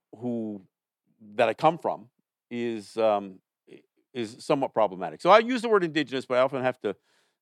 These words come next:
oftentimes have to use the words in, in a way that I, that I reframe them, I guess. And so I make sure that they, they understand what I'm talking about. But the, one of the, the qu-, the questions that happens when you, when you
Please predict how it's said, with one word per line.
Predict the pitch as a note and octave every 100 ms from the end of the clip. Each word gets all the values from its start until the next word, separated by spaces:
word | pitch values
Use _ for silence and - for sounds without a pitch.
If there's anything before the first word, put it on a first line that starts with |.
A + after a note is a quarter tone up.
| _ -
oftentimes | B2 B2+ A2+
have | A2 G2
to |
use | G2+ G#2 F#2
the |
words | F#2 G2+ G2+ F2+
in, | F#2 F#2
in | G2+
a |
way | F2+ F#2+
that | F2 F2
I, | E2+ E2+ -
that | G2
I | G2
reframe | G#2 F#2+ A2 F#2+
them, | D#2+
I | D2+
guess. | D#2+ D#2 - E2+
And | E2
so | A#2
I | A#2+
make | D3+ B2+
sure | D3+
that | B2 A2
they, | A#2 A2+ _ _ _ _
they | B2
understand | C3 A#2 - C#3 B2
what | G2
I'm | F#2
talking | E2+ E2 E2
about. | C#2+ - - _ _ _ _ _ _ _ _ _ _ _ _ _ _ _ _ _ -
But | E3
the, | F3+ D3+
one | - F3 C#4
of |
the, | B3
the | D#3 C#3
qu-, | C#3+ - G3
the | D3 C3+
questions | G3+ G3 D3+ A#2
that |
happens | B2+ D3+ D#3+ A#2+ A2
when | A2
you, | G#2 G#2 G#2
when |
you | G#2+